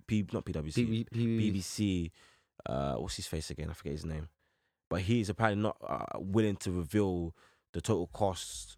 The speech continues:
Speaker 1: or the total revenue to Crawford. Just saying, to sign this deal, you're gonna get the split, not revealing the, the number
Speaker 2: The
Speaker 1: on
Speaker 2: actual total.
Speaker 1: the actual total cost in the back end. And Crawford is, is just as important as Errol Spence. Even though Errol Spence is the A side financially, but Crawford is not,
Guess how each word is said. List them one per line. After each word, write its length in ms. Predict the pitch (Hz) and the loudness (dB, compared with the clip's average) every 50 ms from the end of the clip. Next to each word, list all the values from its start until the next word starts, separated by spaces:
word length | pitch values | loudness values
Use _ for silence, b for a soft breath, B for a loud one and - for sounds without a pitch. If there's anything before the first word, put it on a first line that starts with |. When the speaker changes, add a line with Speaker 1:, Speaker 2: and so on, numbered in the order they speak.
| - - | -4 -2
Speaker 1:
or 100 | 92 90 | 0 0
the 80 | 90 | 0
total 200 | 90 - 113 92 | 0 0 0 2
revenue 480 | 87 104 101 82 95 90 90 87 85 82 | 2 2 2 2 0 -2 -2 -2 -2 -4
to 600 | 76 - - 104 101 98 98 92 92 90 90 - _ - - | -6 -6 -2 0 0 2 2 0 0 -2 -4 -6 _ -10 -2
Crawford. 420 | - 104 95 - 90 87 82 - - - - b b b b b b b b | 0 0 2 2 0 -2 -2 -4 -8 -14 -16 b b b b b b b b
Just 140 | - 85 - | -6 0 2
saying, 200 | 104 95 90 85 | 2 2 2 0
to 60 | 82 | -2
sign 240 | - - 101 101 98 | 0 0 2 2 2
this 160 | 95 87 - | 0 -2 0
deal, 200 | - 95 90 90 | 2 2 2 2
you're 100 | 90 87 | 2 2
gonna 120 | 92 92 | 0 0
get 220 | 92 85 - - - | 0 -2 -4 -4 -6
the 80 | 90 | -6
split, 340 | 85 - - 90 87 - - | -4 -2 0 0 0 0 0
not 160 | 92 95 - - - - | -2 -4 -4 -6 -8 -4
revealing 320 | 92 95 92 92 92 90 | -2 0 0 0 0 -2
the, 200 | 78 90 90 87 85 87 90 - - | 0 0 0 0 0 -2 -6 -8 -6
the 300 | 90 92 90 87 87 87 | -4 -2 0 0 0 0
number 140 | 87 90 92 | 0 2 4
Speaker 2:
The 80 | 92 107 | 4 4
Speaker 1:
on 160 | 113 123 110 | 4 4 2
Speaker 2:
actual 220 | - 78 117 110 101 | -2 -2 -2 -2 -2
total. 360 | - - 104 101 - - 98 | 0 0 0 0 0 0 0
Speaker 1:
the 60 | 95 | 0
actual 160 | 98 101 - | 0 0 0
total 160 | - - 110 | 2 2 2
cost 200 | 98 - 104 92 | 2 0 -4 -2
in 40 | 101 | -2
the 60 | 95 | -4
back 240 | 85 85 104 104 - | -2 0 -2 -2 -2
end. 260 | 98 87 82 80 - - b b b b | -6 -8 -8 -10 -14 -18 b b b b
And 100 | - 90 | -12 -6
Crawford 380 | - - 117 110 - 107 92 87 - | -2 -2 0 0 0 -2 -2 -2 -6
is, 260 | 98 107 87 - - _ | -6 -6 -6 -8 -12 _
is 80 | - 101 | -10 -6
just 200 | - - - - | -4 -4 -2 -2
as 140 | 107 95 87 | -4 -4 -4
important 340 | 104 95 - 107 98 92 95 | -4 -2 -2 -2 -2 -2 -4
as 120 | 90 82 | -2 2
Errol 160 | 92 104 98 | 2 2 2
Spence. 240 | 92 - - 104 92 | 2 4 2 4 4
Even 80 | 110 110 | 4 2
though 80 | - | 4
Errol 100 | 113 117 | 2 2
Spence 300 | - - 120 107 92 - | 0 2 0 0 0 -2
is 80 | 101 92 | -4 -2
the 80 | 101 87 | 0 0
A 80 | 98 104 | 0 0
side 220 | - - 101 101 90 | 2 2 2 2 2
financially, 460 | - 101 98 104 110 104 - - 95 | 0 2 2 2 2 0 -2 -4 -2
but 200 | 85 92 90 - | -2 -2 -2 -2
Crawford 360 | - 110 95 110 101 92 - | -2 -4 -2 -2 -2 -4 -4
is 140 | - 92 104 | -6 -2 0
not, 160 | 107 92 76 | 0 -2 -2